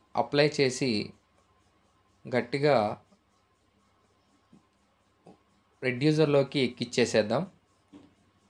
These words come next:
మీరు వీడియో చూసినట్లయితే అది నీట్‌గా ఎఫ్టీఏ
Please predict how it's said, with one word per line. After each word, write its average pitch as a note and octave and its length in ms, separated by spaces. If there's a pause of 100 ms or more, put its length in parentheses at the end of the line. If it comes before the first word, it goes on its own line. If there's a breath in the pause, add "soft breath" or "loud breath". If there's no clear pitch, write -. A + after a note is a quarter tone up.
(800)
మీరు C#3 320 (240)
వీడియో D3 320
చూసినట్లయితే D3+ 760
అది C#3 260
నీట్‌గా C3 520 (760)
ఎఫ్టీఏ C#3 500